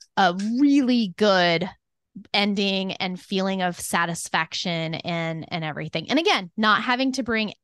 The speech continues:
any type of romantic moment at the end of a possibility of her get, you know, her getting with the younger detective or any of that. They just kind of were, they were a found family and they were gonna support each other.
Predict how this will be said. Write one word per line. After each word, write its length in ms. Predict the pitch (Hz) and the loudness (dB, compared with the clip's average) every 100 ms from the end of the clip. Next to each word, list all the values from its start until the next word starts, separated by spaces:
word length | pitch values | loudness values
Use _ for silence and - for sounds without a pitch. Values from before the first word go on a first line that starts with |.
| - | -2
any 460 | 277 302 320 330 | 0 2 0 0
type 500 | 302 - 233 214 220 - | -2 -2 -2 -2 -6 -6
of 200 | 208 190 - | -4 -4 0
romantic 800 | 202 202 196 208 - 208 196 - _ _ _ _ _ _ _ _ _ - | 0 2 0 0 -2 -2 -2 -6 _ _ _ _ _ _ _ _ _ -4
moment 500 | 214 226 220 214 - | 2 4 4 2 -2
at 120 | 180 | -4
the 120 | 185 - | -4 -2
end 440 | 240 262 247 247 214 | 2 4 4 2 2
of 220 | 180 - | -2 -4
a 40 | |
possibility 1040 | 180 - 175 - 190 214 220 220 208 208 190 | -8 0 0 0 -8 -4 -2 -2 -2 0 -2
of 100 | 170 | -4
her 280 | - 202 196 | -4 -6 -4
get, 240 | 190 185 | -2 -2
you 80 | 202 | -4
know, 160 | 175 170 | -6 -4
her 160 | 208 | -4
getting 240 | 202 202 202 | -2 0 0
with 140 | 196 | -2
the 60 | 185 | -2
younger 240 | 165 165 | -2 -4
detective 580 | 160 - 254 - 247 226 | -6 -2 -2 0 0 2
or 60 | 185 | 2
any 260 | 214 240 | 2 2
of 60 | 202 | 2
that. 180 | 143 - | -2 -4
They 120 | 175 | -6
just 240 | 185 180 | -4 -6
kind 260 | - 196 190 | -4 -2 0
of 180 | 185 175 | -2 -2
were, 320 | 175 170 170 | -2 0 0
they 120 | 170 | -2
were 140 | 165 160 | -4 -4
a 60 | |
found 320 | - 254 262 | 0 2 2
family 420 | 254 233 220 214 180 | 2 2 2 0 0
and 120 | 175 | -2
they 80 | 170 | -6
were 100 | 180 | -4
gonna 160 | 190 | -4
support 340 | - 220 254 233 | -4 -2 0 0
each 220 | 233 240 | -2 0
other. 300 | 214 214 | 2 2